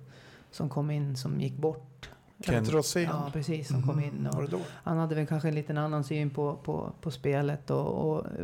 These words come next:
Speaker 1: jag passade väl inte in helt enkelt. Och, eh, och så är det som fotbollsspelare. Eh, det var inte svårare än så. Eh, jag fick barn i den svängen också och, och, och, eh,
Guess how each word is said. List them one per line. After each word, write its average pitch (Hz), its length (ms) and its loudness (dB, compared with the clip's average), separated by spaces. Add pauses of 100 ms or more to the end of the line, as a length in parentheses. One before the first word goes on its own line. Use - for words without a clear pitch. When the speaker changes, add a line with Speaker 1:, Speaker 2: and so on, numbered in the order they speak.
(100)
Speaker 1:
jag - 220 -2
passade 175 240 0
väl 165 100 0
inte 147 180 0
in 165 160 0
helt 143 180 -2
enkelt. 151 380 -6
Och, 147 200 -2 (560)
eh, 151 480 0 (460)
och 190 100 2
så 180 120 4
är 196 120 2
det 190 60 0
som 160 140 -4
fotbollsspelare. 139 560 -4 (380)
Eh, 170 240 -2
det 165 280 0
var 160 220 2
inte 151 220 -2
svårare 139 340 0
än 143 80 -2
så. 156 180 -4 (580)
Eh, 175 520 -4 (560)
jag - 80 -8
fick 151 160 -4
barn 156 360 2
i 147 60 4
den 151 220 0
svängen 147 360 0
också 147 320 -2
och, 147 600 2
och, 151 600 0
och, 50 160 -2
eh, - 400 -6